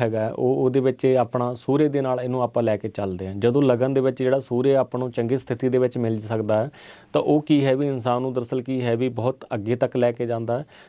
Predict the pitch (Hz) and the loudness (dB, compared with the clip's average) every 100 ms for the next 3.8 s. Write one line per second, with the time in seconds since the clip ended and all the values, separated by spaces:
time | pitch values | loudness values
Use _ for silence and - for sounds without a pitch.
0 | - - 170 180 190 165 185 214 170 127 | -8 -2 0 2 0 0 0 2 0 0
1 | 107 107 98 98 113 113 131 160 160 190 | -4 -8 -10 -10 -12 -6 -2 0 2 0
2 | - 143 175 185 185 185 190 175 160 131 | 0 0 2 2 2 2 0 0 0 0
3 | 113 143 - 165 175 151 104 | 0 -4 -2 -2 -2 -4 -8